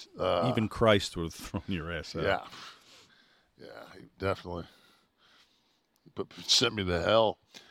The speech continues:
Speaker 1: Uh, but I, you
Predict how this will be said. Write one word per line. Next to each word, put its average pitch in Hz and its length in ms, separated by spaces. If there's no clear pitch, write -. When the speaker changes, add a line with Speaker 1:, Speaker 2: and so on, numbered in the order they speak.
Speaker 1:
Uh, 101 420
but 113 300
I, 110 160
you 107 140